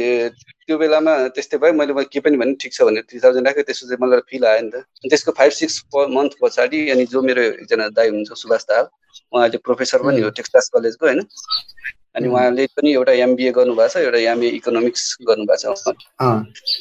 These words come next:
Speaker 1: अनि उहाँ चाहिँ मेरो लागि मेन्टर जस्तै, मेन्टरै भन्नु पऱ्यो, होइन? अहिलेसम्म उहाँ इन्फ्लुएन्सर, उहाँले नै
Speaker 2: उम्, उम्।
Speaker 1: अब सबै कुरामा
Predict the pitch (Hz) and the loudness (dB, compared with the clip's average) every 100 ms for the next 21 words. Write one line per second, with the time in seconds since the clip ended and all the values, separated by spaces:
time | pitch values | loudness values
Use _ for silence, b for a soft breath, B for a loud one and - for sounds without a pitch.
0 | B B B B _ 123 127 139 151 135 | B B B B _ -2 0 2 2 2
1 | 131 131 131 135 139 131 127 - 123 120 | 4 4 4 2 2 2 0 0 -4 -2
2 | 123 - 143 160 110 110 113 113 117 123 | -2 2 2 2 -2 -4 -2 0 2 0
3 | 113 - 117 117 110 113 113 117 117 135 | -2 -4 -2 0 0 -2 -4 -6 -2 0
4 | 117 113 117 120 123 113 110 - 113 107 | 0 -2 -2 -2 -2 -4 -10 4 4 4
5 | - - 113 120 117 110 | -4 -2 0 -2 -2 -2